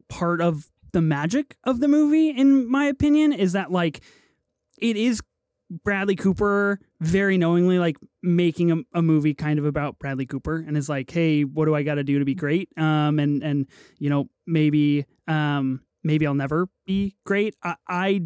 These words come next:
j-, I do think realistically, I, I think it's a very strong shot to win, uh, makeup and hairstyling, especially now that Priscilla is not on the short list. I think that would have been a tough competitor. I see it getting in for original screenplay, and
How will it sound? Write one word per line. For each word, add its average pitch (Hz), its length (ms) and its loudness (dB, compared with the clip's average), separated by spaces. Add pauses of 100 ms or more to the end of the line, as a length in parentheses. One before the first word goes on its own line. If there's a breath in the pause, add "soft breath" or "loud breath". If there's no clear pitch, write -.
(100)
j-, - 160 -8
I 180 80 2
do 220 440 4
think 170 520 0
realistically, 170 880 0
I, 160 180 -2 (300 loud breath)
I 170 40 -4
think 196 120 2
it's 170 100 0
a 160 40 2
very 170 420 0
strong 160 320 0
shot 151 240 -4
to 160 80 -2
win, 147 400 0 (240 soft breath)
uh, 151 140 0
makeup 151 260 -2
and 139 80 -4
hairstyling, 165 600 0
especially 151 360 -6
now 147 140 -2
that 139 100 -4
Priscilla 143 340 -4
is 147 140 -4
not 156 240 -2 (100)
on 175 200 0
the 190 80 0
short 190 220 -6
list. 220 280 -6
I 156 60 -2
think 143 180 -4
that 151 140 -6
would 160 100 -4
have 151 60 -2
been 160 120 0
a 160 140 0
tough - 220 -6
competitor. 185 540 -2 (720 loud breath)
I 214 380 0
see 294 240 0
it 247 60 -4
getting 208 280 0
in 202 120 2
for 196 200 0
original 170 300 0
screenplay, 208 920 0
and 170 160 -2